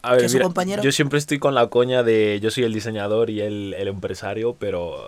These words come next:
Speaker 1: hay que decir que sí que digamos que la mente creativa soy yo. Que luego al final es cosa de dos, porque yo le plasmo lo que quiero y él me dice, "No, mira, esto quedaría así, tal, quedaría bien". Y muchas veces la verdad que él y yo tenemos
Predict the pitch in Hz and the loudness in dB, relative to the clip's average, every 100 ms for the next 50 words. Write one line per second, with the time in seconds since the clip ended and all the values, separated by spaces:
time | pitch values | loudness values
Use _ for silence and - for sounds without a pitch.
0 | 50 - - 98 92 107 98 101 92 - | -16 -18 -12 -8 -2 -2 -2 -6 -8 -6
1 | 95 92 - 98 - 87 90 90 92 92 | -4 -6 -8 -10 -10 -8 -8 -8 -6 -6
2 | 90 92 95 - 90 85 85 82 80 - | -6 -6 -10 -6 -6 -6 -6 -8 -8 -12
3 | - 90 85 87 - _ _ - 110 104 | -12 -12 -10 -10 -12 _ _ -4 0 2
4 | 110 107 113 104 107 107 110 113 98 98 | 4 2 0 2 2 0 -2 0 0 0
5 | 117 127 92 95 90 92 _ _ 95 104 | -2 -2 -4 -4 -6 -12 _ _ -10 -6
6 | 98 101 101 95 _ _ _ - 107 95 | -4 -4 -6 -8 _ _ _ -10 -8 -4
7 | 110 113 127 113 107 101 107 117 151 - | 0 0 0 0 -2 -4 -2 0 -2 -6
8 | _ _ _ _ _ _ _ 98 104 101 | _ _ _ _ _ _ _ -8 -4 -2
9 | 104 104 101 107 110 135 147 151 139 107 | -4 -6 -8 -6 -4 -2 0 2 2 0
10 | 117 - 123 113 110 104 127 120 120 123 | -4 -4 -2 0 0 -2 -6 -2 0 0
11 | 104 107 104 113 107 110 123 117 127 110 | 0 -2 -2 -4 -6 -6 -4 -2 -2 -2
12 | 104 110 101 - 95 107 107 104 104 104 | -2 -4 -6 -8 -8 -6 -6 -6 -8 -10
13 | 104 | -14